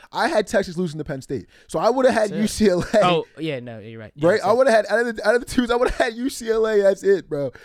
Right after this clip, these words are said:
Speaker 1: Like, think about that shit. Like, the way the transfer portal has opened up the, the competition in college basketball has been, I mean, I personally love it. I, I think it's gonna help promote some, e-,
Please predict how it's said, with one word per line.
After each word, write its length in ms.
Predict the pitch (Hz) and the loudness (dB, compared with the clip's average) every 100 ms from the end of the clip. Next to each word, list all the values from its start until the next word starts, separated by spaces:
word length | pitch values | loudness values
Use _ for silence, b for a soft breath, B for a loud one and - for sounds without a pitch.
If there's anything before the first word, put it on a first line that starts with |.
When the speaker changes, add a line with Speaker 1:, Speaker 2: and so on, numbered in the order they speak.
| B | B
Speaker 1:
Like, 200 | - 208 | -4 -4
think 240 | 170 254 254 | -2 -4 -2
about 300 | 220 185 165 | 2 2 0
that 180 | 147 135 | -6 -8
shit. 300 | - 107 - b b - | -16 -18 -18 b b -4
Like, 180 | 180 180 | -4 -2
the 80 | |
way 340 | 175 160 202 240 | -2 0 0 0
the 100 | 220 | -6
transfer 340 | - 190 185 | -6 -6 -8
portal 240 | 175 180 160 | -12 -8 -8
has 80 | |
opened 280 | 139 151 151 | -6 -8 -6
up 140 | 147 143 | -8 -8
the, 120 | 123 | -12
the 160 | 113 117 | -12 -14
competition 500 | 147 131 135 131 123 | -14 -12 -12 -12 -14
in 60 | |
college 240 | 120 117 104 | -12 -10 -10
basketball 460 | 110 127 - 127 | -10 -10 -10 -10
has 100 | 113 | -10
been, 220 | 104 98 - - 50 | -12 -18 -20 -20 _
I 100 | 107 120 | -20 -16
mean, 120 | 110 | -12
I 120 | 127 | -12
personally 420 | 127 127 120 117 | -8 -8 -10 -14
love 200 | 110 127 | -12 -8
it. 120 | 135 - b b b | -8 -10 b b b
I, 220 | 135 156 160 127 | -6 -4 -4 -4
I 160 | 151 | -4
think 220 | 160 170 | -4 -6
it's 60 | 147 | -8
gonna 160 | 151 127 | -8 -6
help 200 | 135 131 | -6 -8
promote 280 | 139 131 - | -10 -10 -10
some, 300 | 135 139 | -12 -12
e-, 100 | 131 | -12